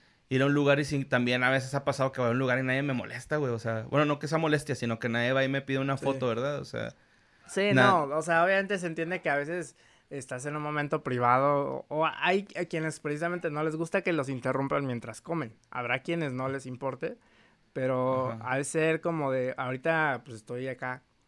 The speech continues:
Speaker 2: comiendo, ojalá no sea interrumpido, nada más.
Speaker 1: Ajá. Sí, no, afortunadamente nuestros fans, o por lo menos los míos, güey, nunca me han interrumpido comiendo.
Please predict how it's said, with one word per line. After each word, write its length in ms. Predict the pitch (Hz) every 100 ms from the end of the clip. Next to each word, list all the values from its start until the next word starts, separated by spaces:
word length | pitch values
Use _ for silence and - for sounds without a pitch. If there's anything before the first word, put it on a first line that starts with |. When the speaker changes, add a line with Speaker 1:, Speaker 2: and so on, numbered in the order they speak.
| _ -
Speaker 2:
comiendo, 600 | 120 131 135 135 160 214 _ _ -
ojalá 340 | - 131 123
no 240 | 135 135 127
sea 180 | 147
interrumpido, 760 | 135 131 127 120 120 156 156 117
nada 240 | 117 123 123
más. 320 | 139 131 -
Speaker 1:
Ajá. 420 | 113 - 117 117 -
Sí, 180 | 170
no, 80 | 202
afortunadamente 840 | 220 208 185 170 190 202 208 214 214
nuestros 420 | 190 170 147 127
fans, 340 | 135 160 208 202
o 180 | 139
por 120 | - 131
lo 80 | 127
menos 280 | 131 151
los 160 | 180 131
míos, 280 | 143 185 202
güey, 140 | 202
nunca 520 | 165 151 156 165 165 156 _ _ _ _ -
me 100 | 139
han 80 | 147
interrumpido 600 | 156 160 147 131 139 151
comiendo. 560 | 143 135 160 190 196